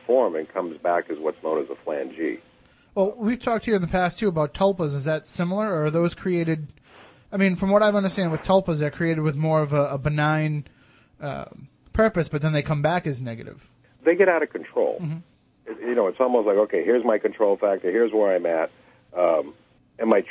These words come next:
Speaker 1: truly horrible?" No, as you put it, they're, they're created with a benign purpose, but then they're gonna come back and they're gonna get out of control. Very similar to when, i-, if you wanna get into the magical purpose, when someone creates a familiar, they think, like, at the end of the day, "I'm shut down, so it's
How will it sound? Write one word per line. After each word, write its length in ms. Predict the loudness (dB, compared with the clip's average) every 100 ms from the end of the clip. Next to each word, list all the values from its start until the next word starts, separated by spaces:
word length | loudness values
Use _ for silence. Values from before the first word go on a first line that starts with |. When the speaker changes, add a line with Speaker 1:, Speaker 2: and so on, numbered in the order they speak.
| 0
Speaker 1:
truly 300 | 2 2 0
horrible?" 580 | 2 2 2 0 -2 0
No, 200 | 0 0
as 200 | 0 -2
you 80 | 0
put 160 | 0
it, 80 | 2
they're, 200 | 2 2
they're 140 | -2
created 360 | -4 2 2 4
with 80 | 0
a 40 | -2
benign 360 | -4 -4 -6
purpose, 460 | 0 0 2 -2 -4 _ _ _ _ _ -12
but 140 | 2
then 140 | 2
they're 120 | 4 0
gonna 200 | 0 -2
come 200 | -6 0
back 320 | 0 0 -2 -8
and 100 | -6
they're 60 | 0
gonna 160 | 0 2
get 140 | 0
out 140 | 0
of 80 | -2
control. 640 | -6 -10 0 2 2 0 -8 _ _ _ 0
Very 260 | 2 2 0
similar 300 | 0 4 2 2
to 80 | 0
when, 440 | 2 0 0 -6 -10 -8
i-, 200 | -6 -6 -2
if 120 | -2
you 80 | 2
wanna 180 | 2 2
get 100 | 2
into 140 | 2
the 80 | 0
magical 520 | 0 0 0 0 -4
purpose, 380 | 0 0 0 -4 -4
when 140 | -6 -4
someone 240 | -2 -2
creates 360 | -2 2 2 0
a 60 | -8
familiar, 540 | -8 -6 0 0 2
they 160 | 0 -2
think, 260 | -2 -2 0
like, 160 | 0
at 100 | -2
the 120 | -2 0
end 160 | 0
of 80 | -2
the 80 | -4
day, 380 | 2 2 4 2
"I'm 240 | 0 -2 -2
shut 220 | -4 -2
down, 320 | -2 -2 -4 -4
so 140 | -2
it's 120 | -2